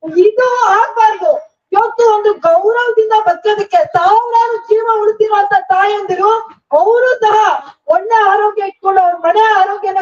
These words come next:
ಕಾಪಾಡ್ಕೊಂಡು ಒಂದು ಗೌರವದಿಂದ ಜೀವನ ನಡೆಸೋದಕ್ಕೆ ಮಿನಿಮಮ್ ಸ್ಯಾಲರಿ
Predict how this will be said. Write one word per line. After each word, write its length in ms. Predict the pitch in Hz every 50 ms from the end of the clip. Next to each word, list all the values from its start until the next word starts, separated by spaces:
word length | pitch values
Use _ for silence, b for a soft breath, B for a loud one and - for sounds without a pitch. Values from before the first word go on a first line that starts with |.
| 381
ಕಾಪಾಡ್ಕೊಂಡು 500 | - 349 349 370 359 349 - 359 349 -
ಒಂದು 220 | 339 339 339 349 349
ಗೌರವದಿಂದ 800 | 349 - - 381 415 453 480 480 480 466 453 427 427 415 415 415
ಜೀವನ 260 | - 415 440 453 440 440 415 - - - _ _ _ _ _ _ -
ನಡೆಸೋದಕ್ಕೆ 680 | 349 392 466 523 494 494 480 494 440 - 640 - - -
ಮಿನಿಮಮ್ 480 | 370 427 480 508 587 508 508 494 453
ಸ್ಯಾಲರಿ 680 | - 403 403 427 427 427 427 403 330 302 - - _